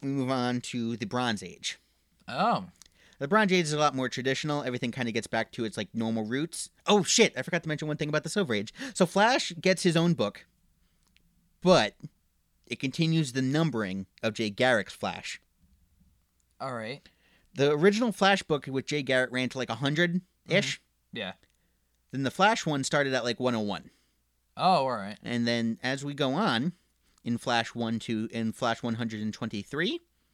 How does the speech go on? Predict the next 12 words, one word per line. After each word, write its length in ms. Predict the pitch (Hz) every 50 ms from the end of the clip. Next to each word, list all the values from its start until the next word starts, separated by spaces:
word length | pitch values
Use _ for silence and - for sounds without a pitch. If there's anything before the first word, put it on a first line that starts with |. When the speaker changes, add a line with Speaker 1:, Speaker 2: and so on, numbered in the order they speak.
| _ _ _ _ _ _ _ _ - - _ _ _ _ -
Speaker 1:
and 120 | - 113 113
a, 120 | 117 117
th-, 200 | - - 127 104
a 40 | 110
famous 320 | - 160 151 147 139 -
cover 220 | - 147 123 120 120
you 140 | 113 117
might 180 | 127 160 190 175
have 80 | 135 -
seen, 240 | - 113 113 131
which 200 | 127 107 - -
I 320 | 107 101 101 101 98 104